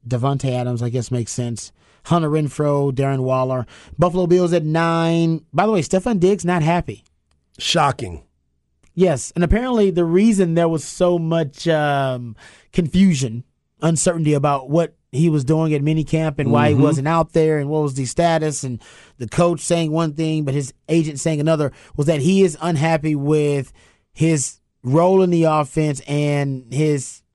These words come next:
Speaker 1: input, or at least maybe lack thereof, in the offensive system and game plan.
Speaker 2: Well,
Speaker 1: So
Speaker 2: I mean,
Speaker 1: to me, that's, that's,
Speaker 2: uh,
Speaker 1: that's more on the O C. Maybe it's on the quarterback too.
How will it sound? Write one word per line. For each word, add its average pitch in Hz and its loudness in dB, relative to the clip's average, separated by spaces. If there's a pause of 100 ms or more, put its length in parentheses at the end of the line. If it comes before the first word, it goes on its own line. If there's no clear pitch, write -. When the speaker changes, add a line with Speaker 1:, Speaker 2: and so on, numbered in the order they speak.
(200)
Speaker 1:
input, 147 -2
or 135 -2
at 131 -2
least 143 -2
maybe 139 -2
lack 135 -4
thereof, 127 -2 (380)
in 147 0
the 139 -4
offensive 127 -6
system 113 -6
and 104 -6
game 92 -12
plan. - -20 (160)
Speaker 2:
Well, 131 -4 (460)
Speaker 1:
So 85 -14 (140)
Speaker 2:
I 107 -12
mean, 117 -4 (1600)
Speaker 1:
to 127 -2
me, 147 2
that's, 127 -8 (160)
that's, 202 2
Speaker 2:
uh, - -10
Speaker 1:
that's 208 0
more 196 2
on 165 0
the 160 0
O 165 2
C. 147 -2 (280)
Maybe 262 4
it's 240 0
on 240 2
the 214 2
quarterback 170 2
too. 151 -4